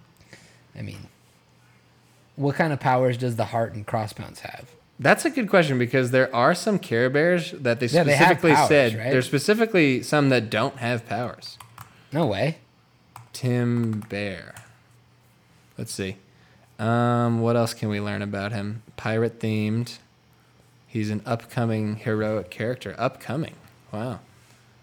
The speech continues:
Speaker 2: Um,
Speaker 1: Up and coming or upcoming?
Speaker 2: personality. He is light brown. He is,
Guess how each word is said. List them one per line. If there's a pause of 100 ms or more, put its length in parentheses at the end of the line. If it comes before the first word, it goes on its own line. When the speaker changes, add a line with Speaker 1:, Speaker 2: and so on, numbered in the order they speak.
(100)
Speaker 2:
Um,
Speaker 1:
Up
and
coming
or
upcoming?
Speaker 2:
personality. (720)
He
is
light
brown. (880)
He
is,